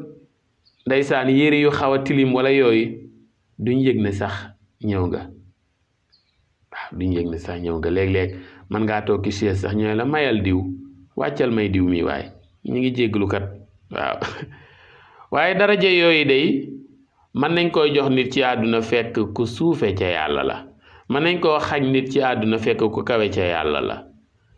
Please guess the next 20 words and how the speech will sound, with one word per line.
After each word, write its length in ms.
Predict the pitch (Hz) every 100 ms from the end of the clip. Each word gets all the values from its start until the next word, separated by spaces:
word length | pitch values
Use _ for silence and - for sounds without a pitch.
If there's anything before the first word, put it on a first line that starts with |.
| - - -
La 260 | - 107 113
ma 180 | 113
sama 320 | 113 117 113 110
xarit 380 | 110 107 107 101
ba 140 | 101
waxoon, 540 | 104 101 101 98 95 95
Haaj 560 | 95 101 101 92 95
Baara, 460 | 92 98 98 95 95
Yàlla 280 | 101 101 98
na 80 | 98
ko 100 | 95
Yàlla 260 | 95 90 90
yërëm, 300 | 87 85 90
xaare 280 | 98 92 87
ko 80 |
aljana 380 | 90 90 92 92
yi 100 | 95 110
gën 160 | 113
a 60 | 92
kawe. 260 | 92 78